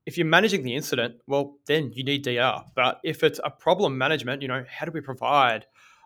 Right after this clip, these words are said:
you know, continual high availability? Then, you know, that is the prevention here.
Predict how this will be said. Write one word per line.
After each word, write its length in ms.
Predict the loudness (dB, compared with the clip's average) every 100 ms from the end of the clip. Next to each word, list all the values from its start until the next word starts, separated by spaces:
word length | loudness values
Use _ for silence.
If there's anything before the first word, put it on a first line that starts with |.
| _
you 60 | -6
know, 180 | -4 -6
continual 440 | -10 -10 -6 -4
high 200 | 2 2
availability? 720 | 2 0 -2 -2 -4 -4 -4 -6 _ _ -8
Then, 340 | 0 0 0
you 100 | -2
know, 220 | -2 -4 -4
that 280 | 2 2 2
is 240 | -2 -6 -6
the 80 |
prevention 460 | -8 -8 -8 -6 -8
here. 160 | -12